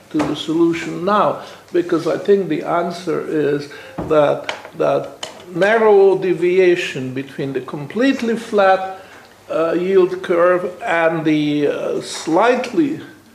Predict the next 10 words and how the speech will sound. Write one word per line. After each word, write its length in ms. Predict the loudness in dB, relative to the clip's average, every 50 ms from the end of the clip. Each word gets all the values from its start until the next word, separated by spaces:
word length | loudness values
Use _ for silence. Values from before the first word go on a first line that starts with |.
| -20 -20 -20 -20 -20 -20 -18
flat 440 | -6 -2 0 0 2 0 0 -4 -6
yield 400 | -2 2 2 2 2 2 -2 -4 -4
curve, 280 | -2 0 2 0 0 -2 -8 -16 -18 -20 -16 -6 -2
provided 720 | 0 2 4 4 4 4 4 2 2 2 2 2 2 2
that 300 | 2 2 2 0 -2 0
this 400 | 0 0 0 -2 -6 -14 -16 -18
spread 480 | -16 -8 -2 0 2 2 2 2 2
is 260 | 0 0 -2 -4 -6 -8
within 720 | -4 -2 -2 -2 -2 2 2 2 2 2 0 -2 -4 -6 -8 -12 -18 -20 -18 -16 -14 -14 -14 -14 -16 -18 -12 -2
that 420 | 0 2 2 2 2 0 -2 -6